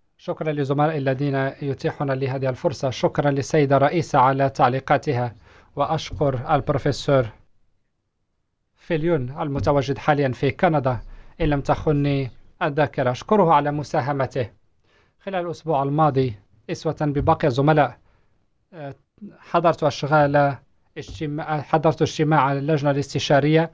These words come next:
وانتهت للتو من إعداد تقرير بشأن العنصرية الممنهجة،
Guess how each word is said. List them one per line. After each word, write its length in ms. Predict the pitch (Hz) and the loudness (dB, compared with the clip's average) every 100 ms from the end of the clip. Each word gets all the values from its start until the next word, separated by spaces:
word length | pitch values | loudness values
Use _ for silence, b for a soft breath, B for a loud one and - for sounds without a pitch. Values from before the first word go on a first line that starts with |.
| b b b - | b b b -10
وانتهت 600 | 147 139 160 143 143 - | -6 -2 -2 -2 -4 -4
للتو 380 | 143 - 185 147 | -4 2 4 4
من 180 | 147 | 2
إعداد 460 | 151 139 135 143 143 | 2 2 4 2 2
تقرير 540 | 156 - 160 156 147 | -2 0 4 4 2
بشأن 380 | 135 135 165 139 | -2 2 2 2
العنصرية 800 | 139 135 143 151 147 151 131 123 _ _ _ _ _ | 2 2 0 0 0 2 0 -4 _ _ _ _ _
الممنهجة، 1080 | 180 156 143 139 139 160 139 147 120 156 165 | -8 -6 -6 -6 -4 -2 -2 -2 0 0 -2